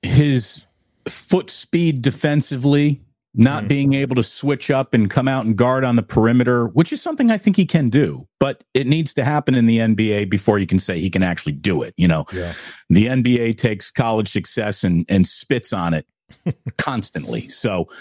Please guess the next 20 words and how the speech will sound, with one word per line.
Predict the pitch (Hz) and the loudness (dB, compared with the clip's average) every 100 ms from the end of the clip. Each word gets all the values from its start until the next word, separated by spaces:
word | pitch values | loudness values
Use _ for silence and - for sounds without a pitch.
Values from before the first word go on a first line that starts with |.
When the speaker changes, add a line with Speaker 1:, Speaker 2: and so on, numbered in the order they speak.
| - - | -6 4
Speaker 1:
we | 160 | 4
gotta | 196 175 | 4 -2
see | - 170 151 | -2 -2 -2
it | |
at | 107 | 2
the | 110 | 2
next | 110 - | 2 -2
level | 117 98 98 | -2 0 2
before | 104 123 110 | 2 4 4
you | |
can | 104 | 2
just | 98 - | 0 -2
assume | 92 - 113 | -4 -2 0
it's | 98 - | 0 0
going | 101 98 | 2 4
to | 85 | 2
happen. | 104 104 - 85 76 - - - _ _ _ _ - | 0 -4 -4 -4 -4 -8 -20 -20 _ _ _ _ -14
Foot | - 190 190 | -2 -2 -2
speed | - 196 196 156 | -4 -2 -2 0
defensively | 165 175 160 151 156 156 165 160 | 0 0 0 0 0 2 4 4